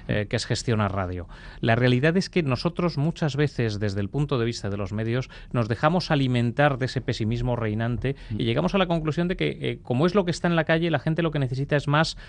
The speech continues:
Speaker 1: de ese pesimismo, de la prima de riesgo, eh, de, acabamos retroalimentando el problema.
Speaker 2: Ujú.
Speaker 1: Y es muy importante el papel de los medios de comunicación para intentar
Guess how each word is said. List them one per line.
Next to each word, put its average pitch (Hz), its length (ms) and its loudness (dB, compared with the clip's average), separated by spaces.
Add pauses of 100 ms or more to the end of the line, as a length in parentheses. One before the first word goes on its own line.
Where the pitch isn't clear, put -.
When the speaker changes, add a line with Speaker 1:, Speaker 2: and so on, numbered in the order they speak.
(220)
Speaker 1:
de 117 140 0
ese 143 160 0
pesimismo, 151 760 2
de 117 120 -2
la 110 100 -2
prima 135 240 0
de 123 100 2
riesgo, 135 560 2 (320)
eh, 117 320 2
de, 123 300 -2
acabamos 135 580 0
retroalimentando 135 800 2
el 104 100 0
problema. 92 460 -6 (160)
Speaker 2:
Ujú. 147 180 2
Speaker 1:
Y 147 60 4
es 160 120 4
muy 202 180 4
importante 180 500 2
el 156 60 -2
papel - 260 0
de 160 80 2
los 135 160 0
medios 147 220 0
de 143 100 0
comunicación 131 500 -2
para 127 140 -2
intentar 113 480 0